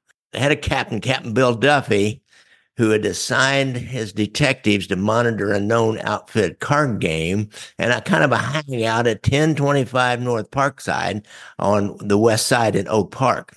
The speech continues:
Many of you Chicago guys will know that area. And, and I remember we get this, you know, something from the sergeant,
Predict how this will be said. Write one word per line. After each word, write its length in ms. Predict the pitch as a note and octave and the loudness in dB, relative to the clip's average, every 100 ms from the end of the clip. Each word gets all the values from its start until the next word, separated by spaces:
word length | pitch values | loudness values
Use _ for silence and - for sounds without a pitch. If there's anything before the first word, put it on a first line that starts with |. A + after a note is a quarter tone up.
| - | -10
Many 200 | F#2+ F#2 | -6 -6
of 80 | F2 | -6
you 40 | |
Chicago 520 | F2 E2+ F#2+ F#2 F2 | -6 -4 -2 0 0
guys 360 | F2 F2+ F2 E2+ | 0 0 -2 -2
will 120 | E2+ | -2
know 240 | F#2+ F#2+ | 2 2
that 340 | E2 D#2+ D#2 _ - - - | 0 -2 -6 _ -20 -20 -6
area. 460 | - G2+ F#2 E2+ F2+ | -2 0 0 -2 -4
And, 120 | F#2+ | -6
and 260 | - F#2+ D#2 | -6 -8 -6
I 140 | G2 | -4
remember 420 | D3+ D3 C#3 B2+ B2 | 0 2 2 2 2
we 120 | C3+ | 2
get 260 | D3+ C#3+ | 2 0
this, 320 | C3 A#2+ - - _ _ - | -2 -2 -4 -16 _ _ -2
you 160 | B2 | 0
know, 160 | A2 G#2 | 2 2
something 260 | D#3 D3 C3 | 0 0 0
from 180 | C#3+ | 2
the 80 | C#3+ | 2
sergeant, 520 | - B2+ B2+ B2+ - | 2 2 2 -2 -6